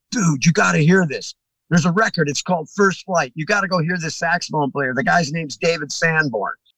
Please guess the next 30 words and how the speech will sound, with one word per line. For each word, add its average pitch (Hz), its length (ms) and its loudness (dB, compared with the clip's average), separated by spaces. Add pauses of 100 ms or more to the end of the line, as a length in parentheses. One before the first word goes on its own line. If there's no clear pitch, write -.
(400)
right? 143 320 2
So 180 140 -2
I 170 140 4
went 202 220 2
out 214 200 0
that 185 240 -2
night 180 260 -4
to - 80 -20
Tower 175 400 0
Records, 170 440 0
bought 185 340 0
the 170 80 -4
record, 170 400 -4
came 170 260 -4
home, 160 320 0
put 190 140 -4
that 165 180 4
on 170 260 2
and 151 100 -10
said, 139 260 -4 (400)
I'm 110 140 -6
never 139 260 2
playing 139 340 -2
the 113 120 -2
alto 127 380 2
saxophone 120 760 0
again. 87 480 -2 (640)
So 165 300 4
at 143 140 0
that 196 220 2